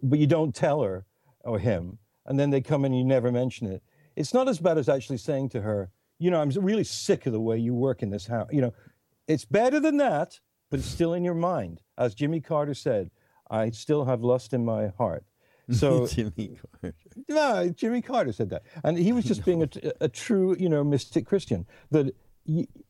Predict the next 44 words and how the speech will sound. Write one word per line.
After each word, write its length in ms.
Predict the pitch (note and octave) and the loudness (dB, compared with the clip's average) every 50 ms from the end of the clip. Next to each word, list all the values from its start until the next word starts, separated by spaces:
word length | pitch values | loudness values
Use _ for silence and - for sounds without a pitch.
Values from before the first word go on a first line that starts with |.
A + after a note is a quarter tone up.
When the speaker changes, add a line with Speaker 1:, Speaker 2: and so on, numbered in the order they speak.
| _ _ | _ _
Speaker 1:
there's 240 | F3 D#3+ F#3+ E3+ D3+ | 0 2 2 4 4
a 80 | G#3 | 2
thought. 520 | - - - B3+ G3 A2 F2 - - - _ _ _ _ _ _ _ _ _ _ _ _ _ _ | 2 2 2 2 2 2 0 -2 -8 -18 _ _ _ _ _ _ _ _ _ _ _ _ _ _
And 140 | - D#3 D3+ | -4 0 2
as 180 | E3 F3 E3+ - | 2 2 0 0
the 80 | F#3 | -2
Dalai 300 | D#3+ C#3+ E3+ D#3+ D#3 D3+ | 2 2 4 4 4 2
Lama 260 | D3+ C#3+ C#3 C3+ C3 A#2+ | 2 0 0 0 -2 -4
says, 300 | - - C3 A#2+ A2+ - | -2 -2 -2 -4 -4 -4
"The 100 | - A#2 | -8 -8
thought 380 | - - E3+ E3+ F#3+ G#3 D3 | -4 -2 -2 0 0 -2 -2
will 160 | D3+ D#3 C#3+ | -4 -4 -4
create 580 | - - - D#3 C#3+ C#3+ C#3+ C#3 C3+ C#3 - - - - - - | -4 -4 -2 0 0 2 2 2 0 -2 -4 -10 -16 -18 -16 -4
conditions 540 | - F#3+ - C3+ G#3 G3 - G#3+ F3+ C3 | -2 0 2 2 0 0 0 -2 -4 -4
for 160 | - - - C#3+ | -4 -2 0 0
you 320 | C#3 C3+ D#3+ G#3 G#3+ F3+ | 2 2 0 2 2 2
and 220 | D#3 E3+ G3+ F3+ | 2 2 0 0
your 180 | E3 D#3 B2 A#2 | 0 0 0 0
consciousness, 800 | - - A#2+ G#2+ G2+ - G#2 F2+ - A2 F2 - - - - - _ _ _ _ _ _ _ _ _ _ _ - | 0 0 -2 -2 -2 -4 -8 -10 -10 -10 -10 -10 -12 -16 -18 -20 _ _ _ _ _ _ _ _ _ _ _ 0
uh, 280 | C#3 C3 C3 C3 B2 - - | 2 2 4 2 0 -2 -4
in 140 | - D#3 C#3+ | -2 -2 -2
the 60 | C#3+ B2+ | -2 0
future." 340 | - F3 C3+ - - A2+ | 0 0 0 0 0 0
Not 240 | A2 B2 C#3+ D#3+ F3 - | 2 2 2 2 0 0
to 100 | - G#3+ | -2 -2
be, 280 | G3+ A3 F#3 E3 B2 - _ - - _ | 0 0 0 0 -2 -6 _ -20 -10 _
and 100 | - D#3 E3+ | 0 2 2
you 40 | F3+ | 4
shouldn't 300 | - - C4+ B3 F#3+ D3 | 2 2 2 2 2 2
blame 320 | F#3+ G#3+ B3+ C#4 C#4 B3+ | 2 2 4 2 2 2
yourself 340 | F#3+ D3 - D3 A#2+ G#2+ G2 | 0 0 -2 -2 -4 -4 -4
for 100 | - A#2 | -8 -10
that. 260 | G2+ G#2 G2+ F#2+ E2 - - _ _ _ _ | -8 -8 -8 -8 -10 -14 -18 _ _ _ _
Just 160 | - G#3+ - - | -8 -8 -4 -2
be 100 | A#3+ G3+ | -2 0
mindful 500 | F3+ D#3+ E3 G3 G3+ - - E3 C3+ A#2+ | 2 2 0 0 -2 -2 0 0 0 0
of 120 | A2+ B2 | 0 -2
it 80 | C#3+ E3 | -2 -2
and 120 | E3 D#3 | -4 -6
try 280 | C3+ - G3 F3+ F3 F3+ | -6 -4 -4 -2 -2 -2
and 100 | F3+ F3 - | -2 -4 -4
sort 180 | - F#3+ F3+ | -4 -2 -2
of 80 | F3 D#3 | 0 0
go, 100 | D#3+ E3 | 0 0